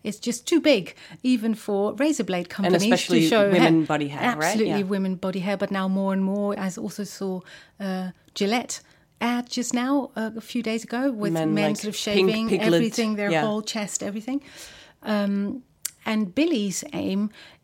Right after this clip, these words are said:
Speaker 1: is to free us all, and you can do whatever the hell you want with
Speaker 2: With your
Speaker 1: your
Speaker 2: hair.
Speaker 1: body and
Speaker 2: <laughs>
Speaker 1: your hair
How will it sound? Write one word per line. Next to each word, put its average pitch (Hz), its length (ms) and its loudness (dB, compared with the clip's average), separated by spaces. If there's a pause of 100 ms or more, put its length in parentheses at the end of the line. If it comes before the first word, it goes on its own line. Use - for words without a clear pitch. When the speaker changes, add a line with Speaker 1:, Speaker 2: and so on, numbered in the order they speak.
Speaker 1:
is - 280 -4
to 196 500 -4 (300)
free 247 320 2
us 196 160 -2
all, 269 340 0 (420)
and 214 160 2
you 220 100 2
can 226 140 0
do 208 240 -2
whatever 214 680 -4
the 185 300 -2
hell 202 260 -2
you 196 140 -2
want 269 420 -4 (360)
with 190 200 4
Speaker 2:
With 165 60 -4
your 165 100 2
Speaker 1:
your 170 100 6
Speaker 2:
hair. 151 140 6
Speaker 1:
body 214 300 4
and 202 140 4
Speaker 2:
<laughs> 190 60 2
Speaker 1:
your 190 120 4
hair 190 260 0